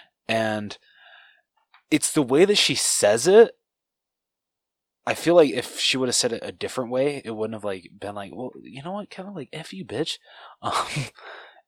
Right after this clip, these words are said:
it's when she's just like, "Oh, well, you know what? If you're not going to be at his birthday party, the least you can do is get him a present. Like, come on, he, he's in, he's into model trains." I'm like, "Okay, like,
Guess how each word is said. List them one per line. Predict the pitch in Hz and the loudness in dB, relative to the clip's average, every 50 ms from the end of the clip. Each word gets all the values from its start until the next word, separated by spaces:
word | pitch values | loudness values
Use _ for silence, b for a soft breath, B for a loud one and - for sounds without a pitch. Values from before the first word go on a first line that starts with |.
| _ | _
it's | - 123 123 - - | -6 -4 -2 -2 -4
when | 120 113 123 127 | -4 -2 -4 -2
she's | 120 - - 127 113 - | -2 -2 -2 -2 -4 -4
just | - 117 117 113 - - | -4 -4 -4 -4 -2 0
like, | 117 110 107 104 - _ | 0 0 -2 -4 -6 _
"Oh, | - 127 123 | 0 0 0
well, | 104 120 123 117 | 2 0 -2 -4
you | 98 110 127 | -4 -6 -6
know | 123 123 123 | -4 -2 0
what? | 120 127 127 120 - | 0 0 0 0 -2
If | 120 117 - | -6 -8 -6
you're | 120 127 127 123 | -4 -4 -4 -2
not | 113 123 127 139 143 | 0 2 0 0 0
going | - 143 131 123 113 | 0 -4 -4 -2 -4
to | 107 | -6
be | 95 - 117 113 | -6 -4 -4 -2
at | 107 101 | -2 -4
his | 101 107 98 | -4 -8 -10
birthday | - - 107 107 101 - 110 | -6 -4 -4 -4 -4 -6 -8
party, | 104 - 104 101 101 | -4 -4 -4 -4 -4
the | 90 107 101 | -6 -8 -10
least | 95 104 120 143 156 151 135 - - | -10 -6 -4 -4 -2 -2 -2 -2 -4
you | 120 104 | -6 -6
can | 101 104 | -8 -10
do | 101 107 101 | -8 -8 -8
is | 92 85 | -8 -6
get | - 110 98 | -4 -4 -4
him | 90 85 | -4 -6
a | 85 | -12
present. | 80 - - - 85 76 - - 69 64 _ _ | -12 -8 -8 -6 -6 -8 -8 -12 -16 -20 _ _
Like, | _ 95 98 - _ | _ -16 -16 -14 _
come | - - 131 117 | -10 -10 -6 -6
on, | 101 92 92 98 | -6 -6 -6 -10
he, | - - 131 - | -10 -10 -10 -10
he's | 131 127 135 123 110 | -8 -10 -10 -6 -4
in, | 135 135 131 - | -4 -4 -4 -6
he's | - - 135 123 | -10 -10 -8 -8
into | 135 135 127 123 | -8 -8 -8 -8
model | 117 117 113 104 98 92 95 | -6 -4 -4 -4 -4 -6 -8
trains." | - - - 98 82 67 65 71 - - | -10 -10 -10 -12 -14 -14 -16 -16 -14 -14
I'm | 98 113 | -12 -10
like, | 117 110 - - _ _ _ _ _ B B B B B B B B B B B B B B B B B B B B B _ _ _ _ _ _ _ _ | -8 -10 -10 -12 _ _ _ _ _ B B B B B B B B B B B B B B B B B B B B B _ _ _ _ _ _ _ _
"Okay, | - 143 - - 147 127 117 | -2 -2 0 2 2 2 2
like, | 104 127 127 117 110 - | 2 0 0 0 0 -4